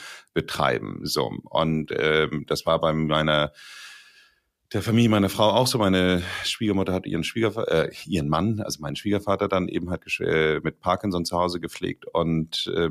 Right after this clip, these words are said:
das, äh, war genau auch dieses Phänomen. Also als dann der, ähm, Schwiegervater dann verstorben ist, dass man dann auch merkte,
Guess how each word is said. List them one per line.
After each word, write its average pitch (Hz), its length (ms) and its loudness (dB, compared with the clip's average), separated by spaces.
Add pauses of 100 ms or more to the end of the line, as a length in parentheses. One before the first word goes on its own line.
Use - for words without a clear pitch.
(120)
das, - 560 0
äh, 87 220 -2
war 87 160 4
genau 87 260 2
auch - 160 -2
dieses - 260 -6
Phänomen. 110 400 -2
Also 76 200 -2
als 76 160 -4
dann 80 180 -4
der, 80 300 2 (760)
ähm, 78 480 2
Schwiegervater 85 500 0
dann 78 200 0
verstorben 82 440 0
ist, 95 280 -2
dass - 120 -4
man 82 120 -2
dann 82 120 -2
auch - 220 -6
merkte, 92 720 0